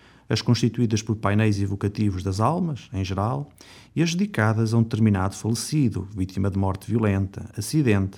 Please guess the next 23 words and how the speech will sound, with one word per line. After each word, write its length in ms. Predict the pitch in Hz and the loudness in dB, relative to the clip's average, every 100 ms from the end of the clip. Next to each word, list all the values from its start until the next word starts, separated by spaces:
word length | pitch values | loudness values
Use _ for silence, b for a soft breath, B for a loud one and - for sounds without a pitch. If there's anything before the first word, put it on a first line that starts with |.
| - | -8
ou 100 | 82 | -8
assassinato. 680 | - - 123 104 - - - _ _ B B B B B | -6 -2 0 0 -2 -12 -20 _ _ B B B B B
Estas 260 | 202 220 | 2 2
pequenas 360 | - 113 101 104 | 0 0 0 2
construções 600 | 147 - - 131 135 123 | 2 0 0 2 2 2
ganharam 340 | 117 127 120 | 2 4 4
vigor 380 | 101 98 113 123 | 2 0 2 0
após 280 | 104 110 98 | 2 0 0
a 60 | 92 | 0
Contra-Reforma, 880 | 110 104 98 - 135 110 82 78 - | 0 0 -2 0 2 2 -2 -8 -6
podendo 280 | 117 135 151 | 0 2 2
filiar-se 600 | - 120 98 101 110 - | 2 0 2 2 0 0
nos 140 | 107 | -2
painéis 340 | - 95 110 107 | 0 0 2 0
do 80 | 104 | -2
purgatório 540 | 101 95 - 104 98 | -2 -2 0 0 0
então 180 | 92 92 | -2 -2
divulgados, 680 | 101 117 139 107 98 - - B B B | -2 0 2 2 0 -4 -20 B B B
independentemente 640 | 180 185 151 151 - 123 135 | 0 2 2 2 2 2 2
de 60 | |
qualquer 260 | 107 107 120 | 0 0 2
outro 180 | - 104 | 2 -2
assunto. 540 | - 139 98 - | 0 0 0 -4